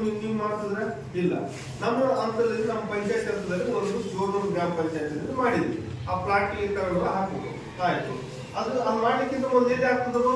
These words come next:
ಗುಂಡಿಯಲ್ಲಿ ಇಟ್ಟು ಮಲತ್ಯಾಜ್ಯ ತಗೊಂಡು ಹೋಗಿ ನಿಮ್ಮ ಮನೇಲಿ ಯಾವ್ದೋ ಒಂದು ಗುಂಡಿ ತುಂಬಿದಾರ?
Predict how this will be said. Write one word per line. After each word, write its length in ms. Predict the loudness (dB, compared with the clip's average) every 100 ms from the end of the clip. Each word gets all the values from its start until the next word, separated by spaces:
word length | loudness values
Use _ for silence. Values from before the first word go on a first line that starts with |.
| 2 0
ಗುಂಡಿಯಲ್ಲಿ 340 | 6 6 6 6
ಇಟ್ಟು 240 | 6 6 6
ಮಲತ್ಯಾಜ್ಯ 440 | 4 4 4 2 2
ತಗೊಂಡು 240 | 2 6
ಹೋಗಿ 220 | 8 8 6 4 -4 -8 -12 -10 2
ನಿಮ್ಮ 120 | 6 8
ಮನೇಲಿ 260 | 10 12 12
ಯಾವ್ದೋ 180 | 12 12 12
ಒಂದು 140 | 12 8
ಗುಂಡಿ 160 | 6 4 4
ತುಂಬಿದಾರ? 400 | 2 6 8